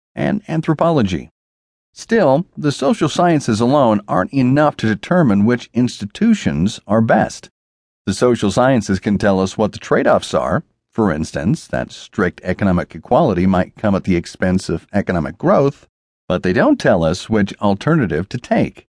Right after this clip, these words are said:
Is it better to be equal but worse off? Or is it better to be unequal but be better off? To answer that question, we have to think critically about justice. We have to know how to weigh equality against freedom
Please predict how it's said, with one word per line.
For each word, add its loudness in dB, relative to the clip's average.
Is 0
it 2
better 2
to -2
be 2
equal 2
but -2
worse -4
off? 0
Or 2
is 0
it -4
better 0
to -4
be -4
unequal 0
but -4
be 2
better 2
off? -6
To -10
answer 0
that 0
question, 0
we 4
have 0
to -2
think -2
critically -4
about -2
justice. -6
We 0
have -2
to -2
know 0
how -2
to 0
weigh 0
equality -2
against -2
freedom 0